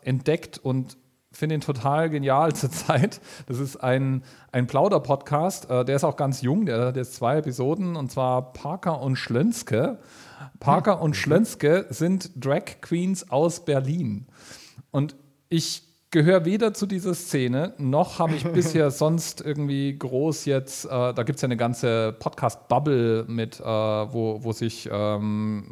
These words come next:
Speaker 1: wo sich Schwule, ähm, austauschen oder verschiedene Themen besetzt haben. Ich habe da mit immer nur so ein bisschen am Rande, mit einem Ohr sozusagen teilgenommen. An dem Podcast, ähm, Parker und Schlönske, habe ich über die Nullnummernliste der Suchmaschine Fyt gefunden. Also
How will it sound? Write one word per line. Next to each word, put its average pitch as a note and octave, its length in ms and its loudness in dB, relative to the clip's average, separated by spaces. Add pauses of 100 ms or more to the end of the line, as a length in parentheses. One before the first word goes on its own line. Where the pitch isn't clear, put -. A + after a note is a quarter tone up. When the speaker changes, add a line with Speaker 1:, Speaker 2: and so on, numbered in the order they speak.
Speaker 1:
wo A2 100 -8
sich G#2 200 -8
Schwule, B2 800 2 (460)
ähm, A#2 220 2
austauschen B2+ 840 2
oder A2+ 320 2
verschiedene A2+ 340 -4
Themen D#3+ 300 0
besetzt A#2 340 0
haben. C3 160 2
Ich B2 120 0
habe C#3 120 -2
da C3 420 2
mit C#3 240 -2
immer D3 220 2
nur C3+ 120 2
so C3 100 0
ein B2+ 60 2
bisschen C#3+ 260 0
am A2+ 100 2
Rande, D3+ 540 4
mit B2+ 160 0
einem B2+ 240 2
Ohr C3+ 200 4
sozusagen C#3 440 0
teilgenommen. D#3 560 0 (340)
An B2 80 -4
dem F3 160 2
Podcast, D#3+ 640 0
ähm, B2 300 2
Parker D3 360 -2
und B2+ 140 -2
Schlönske, D#3+ 640 0 (340)
habe C#3+ 220 2
ich - 320 -4
über B2+ 180 0
die B2 140 0
Nullnummernliste D3+ 840 4
der A#2+ 160 4
Suchmaschine C#3+ 600 0
Fyt - 400 -2
gefunden. A#2+ 600 0
Also G#2+ 400 -2